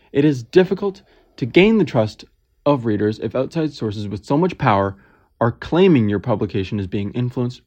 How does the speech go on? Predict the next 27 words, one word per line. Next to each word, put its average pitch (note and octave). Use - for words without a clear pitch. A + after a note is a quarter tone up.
or A2+
affiliated G#2
with -
the -
government. A#2+
And D#3
even F#3+
though E3
we're D3
not D#3
a C3
fan, F3+
Elon A3
Musk G#2+
holds C#3+
so -
much F3+
power -
and B2+
so E3+
much F#3
influence B2+
on B2
what B2
right-wing C#3
people B2
and, F3+